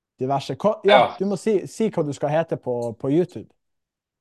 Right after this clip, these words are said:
Speaker 2: Ja, eh, akkurat det har ikke jeg funnet meg helt, eh, helt ut til, men det blir
Speaker 1: <laughs>
Speaker 2: noe, ja, kanskje Martin Norska deler det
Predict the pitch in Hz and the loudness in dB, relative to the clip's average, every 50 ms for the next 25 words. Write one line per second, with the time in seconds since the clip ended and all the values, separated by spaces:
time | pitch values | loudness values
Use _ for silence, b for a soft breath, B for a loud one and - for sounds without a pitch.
0 | _ _ _ _ _ _ _ _ _ - - 170 156 - - - - - 110 117 | _ _ _ _ _ _ _ _ _ 2 4 6 6 4 2 -2 -6 0 2 2
1 | 107 101 104 95 90 - - - - - - - _ _ _ _ _ _ _ _ | 2 2 0 -2 -6 -10 -16 -20 -20 -20 -20 -20 _ _ _ _ _ _ _ _
2 | _ _ - - - - 160 135 160 170 165 143 127 123 120 - 127 120 117 117 | _ _ -4 -4 -2 0 0 2 4 6 6 6 6 4 2 2 4 4 6 6
3 | 117 117 117 117 117 117 - - - - - - 151 156 143 135 110 98 - - | 4 4 2 0 0 -2 -6 -18 -16 -8 -4 -4 -4 -2 -4 -4 -4 -6 -8 -8
4 | - - 156 147 - - - - - _ - 110 101 98 95 95 - - 160 147 | -6 -4 -2 -2 -2 -4 -8 -12 -8 _ 2 4 4 4 4 2 0 -2 -4 -4
5 | - - 143 156 160 165 156 - - 185 190 170 139 113 117 185 147 147 147 135 | -4 -4 -4 -4 -2 -4 -4 -4 -2 0 0 0 0 0 0 0 0 2 2 2
6 | 127 117 117 - - - 110 110 107 104 104 101 101 101 101 101 - _ b b | 2 0 -4 -4 -2 0 2 2 2 2 2 2 2 0 0 -2 -6 _ b b
7 | b b b _ - 131 147 139 - 147 143 - - 95 - - - 151 143 151 | b b b _ 2 2 4 4 2 -2 -6 -6 -8 -10 -8 -4 -2 0 2 4
8 | 123 110 113 127 127 - 110 104 107 110 - - 120 104 98 98 95 110 113 - | 4 4 4 2 0 0 -2 -2 -2 -6 -4 -2 -2 -2 -2 -2 -4 -4 -4 -4
9 | - - - | -6 -8 -10